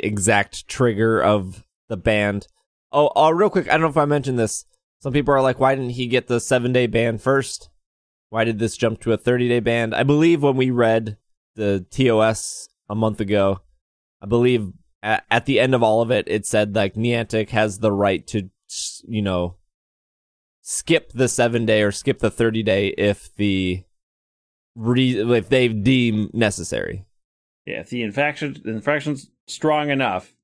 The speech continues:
Speaker 2: it's not levels, it's consequences, and they can jump to
Speaker 1: <laughs>
Speaker 2: more strict consequences. They don't have to be like, "Okay, well, here's seven days."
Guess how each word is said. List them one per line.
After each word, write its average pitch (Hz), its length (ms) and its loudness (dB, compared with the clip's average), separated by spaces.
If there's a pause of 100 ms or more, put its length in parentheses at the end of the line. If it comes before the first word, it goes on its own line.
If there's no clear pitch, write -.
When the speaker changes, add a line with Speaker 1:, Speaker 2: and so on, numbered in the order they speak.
(140)
Speaker 2:
it's 117 220 -8
not 127 380 -2 (240)
levels, 123 640 -2 (1080)
it's 123 220 -4
consequences, 107 840 -4
and 107 160 -4
they 120 100 0
can 190 200 -2
jump 196 320 -2
to 139 220 -6
Speaker 1:
<laughs> - 20 -18
Speaker 2:
more 151 260 0
strict 190 340 -4
consequences. 117 760 -2 (260)
They 131 80 0
don't 139 120 2
have 151 100 -4
to - 60 -10
be 156 100 0
like, 151 220 -2
"Okay, 160 360 0
well, 143 140 0
here's 147 240 -2
seven 160 340 0
days." 139 520 0